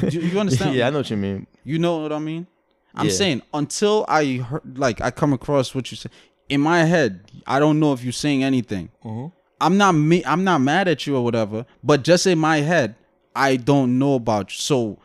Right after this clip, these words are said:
Speaker 1: anything I hear the, well, my relationship with you is cordial to an extent.
Speaker 2: Mm-hmm.
Speaker 1: Well, it's cordial. If I hear something negative, I'ma do my research. If I hear something positive, I'ma do my research.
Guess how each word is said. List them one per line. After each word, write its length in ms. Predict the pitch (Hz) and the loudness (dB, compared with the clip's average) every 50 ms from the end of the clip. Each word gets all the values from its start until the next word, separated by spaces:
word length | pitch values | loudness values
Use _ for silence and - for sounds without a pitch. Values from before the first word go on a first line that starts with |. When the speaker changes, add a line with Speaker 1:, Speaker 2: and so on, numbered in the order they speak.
| _ _ _ _ - | _ _ _ _ 0
Speaker 1:
anything 480 | 160 190 202 208 202 - 202 190 185 | 2 4 4 4 2 0 0 0 0
I 220 | 170 156 143 127 127 | 0 0 0 0 0
hear 580 | 139 151 170 170 160 139 127 120 113 113 120 - _ _ _ _ _ _ _ _ _ _ _ _ _ _ _ - _ _ _ _ _ _ _ _ _ _ _ _ _ _ - | 0 0 0 2 2 2 0 0 -2 -6 -8 -14 _ _ _ _ _ _ _ _ _ _ _ _ _ _ _ -20 _ _ _ _ _ _ _ _ _ _ _ _ _ _ -8
the, 160 | 135 123 165 | -4 -2 -2
well, 500 | 170 156 160 156 143 135 127 120 117 120 120 135 - - - - - - | 0 2 2 2 4 4 2 0 -2 -4 -8 -14 -10 -6 -6 -6 -6 -6
my 200 | - 143 151 147 | -4 0 0 0
relationship 680 | 139 135 139 135 151 175 165 - 170 - - 147 - | 0 0 0 0 0 0 0 -2 -4 -4 -4 -6 -4
with 180 | 139 135 - - | -6 -6 -6 -4
you 60 | 120 | -6
is 100 | 107 - | -6 -8
cordial 580 | - - - 160 147 131 107 104 101 87 82 85 _ _ _ _ _ | -8 -6 -4 -2 -2 -2 -2 -4 -8 -8 -10 -12 _ _ _ _ _
to 120 | - - 120 | -8 -4 -4
an 80 | 107 | -2
extent. 440 | 101 90 - - - - 95 85 - _ _ - | -4 -4 -6 -12 -12 -10 -10 -10 -12 _ _ -8
Speaker 2:
Mm-hmm. 280 | 143 110 98 101 113 120 139 _ _ _ _ _ _ _ _ _ _ _ _ _ _ - | -6 -6 -6 -4 -6 -8 -8 _ _ _ _ _ _ _ _ _ _ _ _ _ _ 0
Speaker 1:
Well, 180 | - 202 185 | 2 2 2
it's 180 | 135 175 - - | 2 0 -2 -4
cordial. 520 | - - 180 156 123 104 101 90 85 - _ _ _ _ _ _ _ _ _ _ _ _ _ _ _ - - | -2 -2 0 0 0 -2 -8 -14 -14 -16 _ _ _ _ _ _ _ _ _ _ _ _ _ _ _ -8 -4
If 160 | - 165 - 170 | -2 2 4 6
I 120 | 151 135 | 6 6
hear 140 | 147 170 175 | 6 6 4
something 340 | - - 185 180 - 165 151 | 4 2 2 2 2 2 2
negative, 420 | 165 170 170 180 180 185 196 - - | 2 2 2 2 2 0 0 -2 -2
I'ma 180 | - 123 127 123 | 0 2 2 2
do 120 | 113 127 | 2 2
my 120 | 120 113 110 | 2 2 4
research. 440 | 117 127 113 - 113 92 85 - - | 4 2 0 0 -2 -4 -6 -6 -8
If 100 | - - | -4 -2
I 100 | 117 120 | 0 0
hear 100 | 131 131 | 0 0
something 300 | - - 123 117 - 107 | 0 0 -2 -2 -2 -6
positive, 500 | - - - 156 170 160 139 131 117 107 | -4 2 4 6 6 6 6 4 4 4
I'ma 180 | 110 107 104 101 | 4 2 0 0
do 120 | 90 104 | -2 -2
my 120 | 98 98 92 | -2 0 0
research. 380 | 92 95 - - 85 80 - | -2 -2 -4 -6 -10 -10 -12